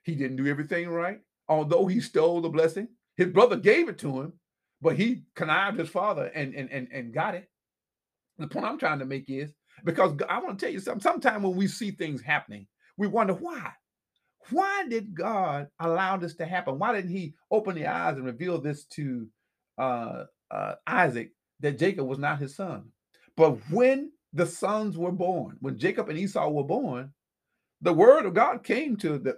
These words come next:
uh, the mother and said, "The elder will serve the younger." And if you go on and read in the, in the New Testament and follow the, the, the word spoken over Jacob and Esau, the scripture says, "Jacob have I loved and Esau have I hated," because God knew the heart of Esau.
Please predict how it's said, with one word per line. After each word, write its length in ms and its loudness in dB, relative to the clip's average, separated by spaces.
uh, 180 2
the 120 -6
mother 360 0
and 140 -4
said, 320 -2
"The 320 2
elder 380 6
will 220 2
serve 340 2
the 80 -2
younger." 360 -6
And 100 2
if 80 2
you 80 4
go 300 8
on 100 4
and 100 0
read 400 -4
in 140 -4
the, 140 -4
in 60 -6
the 80 -2
New 120 -4
Testament 500 -2
and 180 0
follow 340 4
the, 360 -2
the, 180 -4
the 100 -4
word 480 -2
spoken 280 -2
over 160 0
Jacob 280 0
and 100 -2
Esau, 320 -4
the 80 -8
scripture 340 -2
says, 320 -4
"Jacob 300 0
have 180 0
I 100 4
loved 280 2
and 80 -2
Esau 280 -2
have 160 0
I 140 0
hated," 320 -4
because 440 2
God 420 4
knew 320 -4
the 140 0
heart 380 2
of 160 -4
Esau. 420 -4